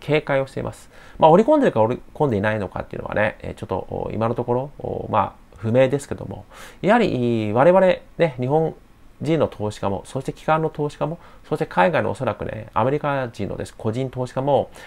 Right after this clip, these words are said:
去年のね、エフオーエムシーで、えー、の方向性ですよね。パウエルさんが、えー、二千二十四年、つまり今年は利下げの年にしていくということで、ドットチャートって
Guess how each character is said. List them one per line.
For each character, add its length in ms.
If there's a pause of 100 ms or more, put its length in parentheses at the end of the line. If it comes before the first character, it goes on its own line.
(260)
去 160
年 120
の 120
ね、 320
エ 100
フ 100
オ 60
ー 40
エ 20
ム 80
シ 260
ー 20
で、 220 (300)
え 220
ー、 40
の 100
方 260
向 280
性 260
で 80
す 80
よ 80
ね。 220 (340)
パ 80
ウ 40
エ 40
ル 40
さ 200
ん 40
が、 360
え 400 (180)
ー、 20
二 60
千 180
二 120
十 40
四 140
年、 140
つ 100
ま 60
り 100
今 120
年 180
は 160 (360)
利 120
下 160
げ 80
の 80
年 240
に 100
し 60
て 80
い 80
く 80
と 80 (520)
い 80
う 60
こ 80
と 80
で、 160
ド 120
ッ 20
ト 120
チ 120
ャ 60
ー 20
ト 80
っ 40
て 60